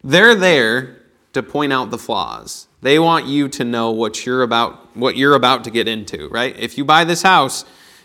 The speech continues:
you, you might have this problem. There might be water in the basement. There might be, uh,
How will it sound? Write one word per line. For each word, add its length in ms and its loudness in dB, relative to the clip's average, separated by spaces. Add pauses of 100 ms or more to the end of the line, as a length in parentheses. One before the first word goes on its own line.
(100)
you, 180 -4
you 240 -6
might 140 -2
have 180 -4
this 220 -2
problem. 800 -2 (340)
There 120 0
might 220 -2
be 80 -8
water 380 2
in 100 -2
the 60 -4
basement. 760 -2 (280)
There 140 2
might 260 0
be, 320 -2
uh, 460 -4